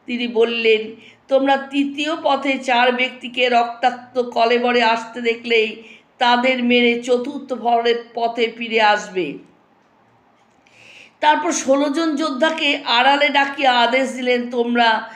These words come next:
চতুর্থ পথে আটটি লোককে রক্তাক্ত দেহ ফিরতে দেখলেই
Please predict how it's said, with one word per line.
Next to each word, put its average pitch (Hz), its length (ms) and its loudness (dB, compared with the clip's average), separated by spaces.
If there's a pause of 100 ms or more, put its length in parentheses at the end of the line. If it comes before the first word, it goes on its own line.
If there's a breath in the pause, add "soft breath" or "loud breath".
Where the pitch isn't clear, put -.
(220 loud breath)
চতুর্থ 277 560 0 (120)
পথে 262 460 0
আটটি 254 440 -2
লোককে 269 500 0
রক্তাক্ত 226 680 0
দেহ 233 260 4
ফিরতে 240 300 -6
দেখলেই 233 640 0